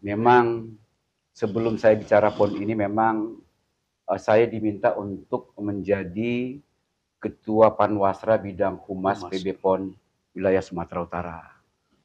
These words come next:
Speaker 1: Jadi waktu saya diminta itu saya berharap bahwa ini kan terkait dengan media.
Speaker 2: Iya.
Speaker 1: Ya. Jadi pon ini sebenarnya kan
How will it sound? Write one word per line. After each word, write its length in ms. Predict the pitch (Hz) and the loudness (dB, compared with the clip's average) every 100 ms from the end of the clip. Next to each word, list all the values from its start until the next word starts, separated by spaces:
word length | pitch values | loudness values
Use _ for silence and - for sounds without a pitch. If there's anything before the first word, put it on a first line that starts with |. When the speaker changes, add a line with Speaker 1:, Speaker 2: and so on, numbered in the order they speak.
| _ _ | _ _
Speaker 1:
Jadi 400 | - 101 92 131 127 | -2 -2 0 0 2
waktu 400 | 117 - 117 107 | 2 2 -4 -4
saya 240 | - 107 104 | 2 2 4
diminta 400 | 101 98 92 92 | 0 0 0 -2
itu 240 | 92 139 | -2 -6
saya 240 | 135 110 | 0 2
berharap 400 | 104 92 101 123 | 2 2 2 2
bahwa 640 | 101 98 87 95 110 135 143 _ _ _ _ _ _ 113 | 2 0 2 2 2 0 -6 _ _ _ _ _ _ -4
ini 160 | 120 | -2
kan 160 | 127 143 | 2 2
terkait 480 | 127 117 123 117 104 | 2 2 0 0 -2
dengan 320 | 107 110 113 | -4 -2 -2
media. 720 | 113 107 101 95 95 82 80 - | -4 -4 -4 -4 -4 -4 -8 -8
Speaker 2:
Iya. 240 | 117 92 | -6 -6
Speaker 1:
Ya. 80 | 90 _ 92 | -14 _ -6
Jadi 320 | 101 123 - | -2 -2 4
pon 160 | 120 | 4
ini 160 | 107 110 | 6 -2
sebenarnya 480 | 123 113 113 113 127 | -2 2 2 4 0
kan 320 | 147 147 | 0 -2